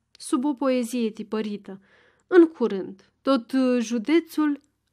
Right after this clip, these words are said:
l-a consacrat poet. Și Titu citea și scria mereu până noaptea târziu.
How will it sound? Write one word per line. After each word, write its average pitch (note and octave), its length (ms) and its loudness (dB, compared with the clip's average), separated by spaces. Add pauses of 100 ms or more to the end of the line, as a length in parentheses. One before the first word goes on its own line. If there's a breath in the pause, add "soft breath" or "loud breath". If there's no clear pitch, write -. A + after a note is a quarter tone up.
l-a F4+ 280 4
consacrat A#3 840 -6 (220)
poet. G3+ 440 -2 (760 soft breath)
Și A3 220 -8
Titu A#3 340 -2
citea A#3+ 680 -6
și - 240 -4
scria C#4 500 0
mereu C4 420 2
până D4 300 2
noaptea A3+ 460 0
târziu. F#3+ 640 -10